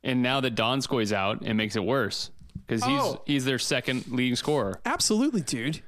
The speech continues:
Speaker 2: It does make it worse. And it, it goes back to, you know, that this team has some clear deficiencies, and will management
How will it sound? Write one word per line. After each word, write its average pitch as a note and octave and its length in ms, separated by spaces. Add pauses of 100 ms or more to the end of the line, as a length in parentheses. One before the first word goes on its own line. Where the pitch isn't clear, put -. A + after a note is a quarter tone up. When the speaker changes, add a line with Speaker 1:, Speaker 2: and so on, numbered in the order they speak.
Speaker 2:
It D#3+ 100
does A#3+ 220
make C#3 180
it G#2 100
worse. G2+ 420 (100)
And C#3+ 440 (1160)
it, - 120 (960)
it F#3 180
goes G#3 300
back F3 400
to, D3+ 640 (1400)
you D3+ 80
know, C#3 140
that C#3 180
this D3+ 220
team E3+ 360
has C#3+ 280
some C3+ 180
clear C#3 400
deficiencies, D3 840 (120)
and C3+ 500 (920)
will D#3+ 360
management D#3 760